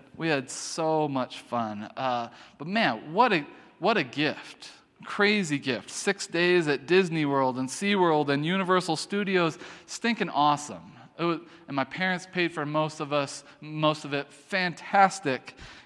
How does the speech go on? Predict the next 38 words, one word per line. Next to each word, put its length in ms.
gift 360
that 120
they 140
give 280
us, 240
that 140
they 100
gave 220
us. 100
But 240
the 100
best 600
gift 260
in, 160
gift 220
in 120
all 240
of 100
that 340
is 100
that 160
we 80
got 200
to 100
do 140
it 100
together. 440
It 60
wasn't 340
just, 260
"Here's 240
a 60
bunch 200
of 60
money, 340
go 200
travel 760
and 320